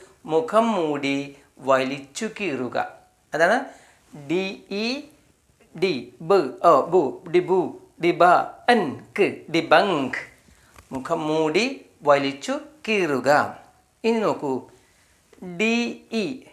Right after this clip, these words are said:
ഡി ബി യു, ടി. debut എന്ന് വായിക്കുമോ?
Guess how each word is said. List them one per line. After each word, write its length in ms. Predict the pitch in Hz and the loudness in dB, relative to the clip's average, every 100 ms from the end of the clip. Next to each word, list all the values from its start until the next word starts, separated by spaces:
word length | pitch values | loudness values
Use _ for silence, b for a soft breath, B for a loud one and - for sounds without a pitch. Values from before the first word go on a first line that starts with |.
| _ 180 | _ -4
ഡി 320 | 202 135 - _ _ _ _ | -4 -4 -16 _ _ _ _
ബി 220 | 175 180 202 | -10 -6 -4
യു, 160 | 185 196 127 - - - - _ _ _ _ _ _ _ _ _ _ | -2 -2 -4 -8 -18 -20 -20 _ _ _ _ _ _ _ _ _ _
ടി. 220 | 269 165 - _ _ _ _ _ _ - 190 | -4 -4 -8 _ _ _ _ _ _ -6 -4
debut 380 | 185 208 214 | -2 -2 0
എന്ന് 120 | 233 240 | 2 6
വായിക്കുമോ? 720 | 226 202 202 208 202 196 | 6 4 0 2 2 -2